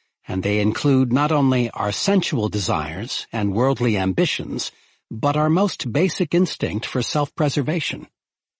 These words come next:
Satisfying these attachments, he argues, may bring short-term gratification, but not happiness in the sense of contentment and peace of mind. The not self.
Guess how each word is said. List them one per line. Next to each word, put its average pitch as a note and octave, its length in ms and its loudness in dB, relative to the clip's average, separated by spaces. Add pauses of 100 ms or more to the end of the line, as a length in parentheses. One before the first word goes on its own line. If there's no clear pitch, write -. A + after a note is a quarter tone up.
(680)
Satisfying A#2+ 960 -2 (120)
these G#2+ 200 0
attachments, G2+ 720 -4
he A2+ 200 2
argues, E2 600 -6 (340)
may G3+ 280 2
bring D#3+ 320 4
short-term C3+ 720 0
gratification, - 920 -2 (320)
but B2+ 380 -2
not C3+ 240 2
happiness - 840 -4
in C3 140 2
the A2 80 0
sense C#3 360 0
of A2+ 100 -6
contentment C#3+ 920 -2
and A2 400 -2
peace - 260 -2
of G#2 140 -4
mind. D2+ 460 -6 (2000)
The B2+ 400 2
not C#3 340 2
self. - 640 -4